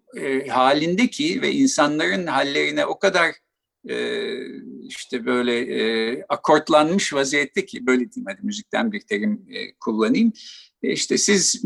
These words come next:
memnun musunuz, mutlu musunuz, mutsuz musunuz, bir şey mi gösteriyorsunuz, ona bir şey mi, e, işaret ediyorsunuz filan. Bütün bunlara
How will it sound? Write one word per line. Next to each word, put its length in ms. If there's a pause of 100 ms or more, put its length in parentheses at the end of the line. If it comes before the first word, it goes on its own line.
(120)
memnun 380
musunuz, 480
mutlu 300
musunuz, 400
mutsuz 400
musunuz, 540
bir 60
şey 200
mi 120
gösteriyorsunuz, 760
ona 200
bir 60
şey 160
mi, 100 (340)
e, 20 (460)
işaret 480
ediyorsunuz 560
filan. 240 (360)
Bütün 440
bunlara 560